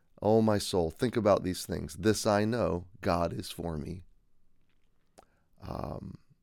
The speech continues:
in God have I put my trust. I will not be afraid what man can do unto me." Uh, such great, great realities. And they come to life.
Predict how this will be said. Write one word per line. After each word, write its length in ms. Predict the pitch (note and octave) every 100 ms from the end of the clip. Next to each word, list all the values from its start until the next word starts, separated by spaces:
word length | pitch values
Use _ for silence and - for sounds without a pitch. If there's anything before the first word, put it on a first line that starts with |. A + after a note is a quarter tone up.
| _ _ _ _ _ _ _ _ _ _ _ _ _ -
in 160 | A2 F2+
God 260 | G2 G2+
have 140 | G#2 G2+
I 80 |
put 240 | F#2+ A2 -
my 140 | G2+
trust. 440 | G#2+ - F#2 F#2+ E2
I 100 | F2
will 160 | E2
not 280 | E2 F2 -
be 100 | G2+
afraid 500 | F#2+ - F#2+ G#2 A2+
what 200 | G2+ A2+
man 320 | F#2 F2+ G2
can 200 | - F#2+
do 200 | F#2 E2
unto 220 | D#2 D#2
me." 280 | E2+ E2 A2 - _ _ _ _ _ _ _ _ _ _
Uh, 180 | F#2+ F2+
such 400 | - C3 B2 -
great, 520 | G2+ G2+ A2+ C3 - -
great 320 | G#2 G#2+ -
realities. 760 | G2 F#2 E2 - - - - - - - - _ -
And 220 | G#2 G#2
they 220 | G2+ G2 -
come 340 | - - C#3+
to 120 | C#3+ C#3+
life. 500 | A#2+ F2 - -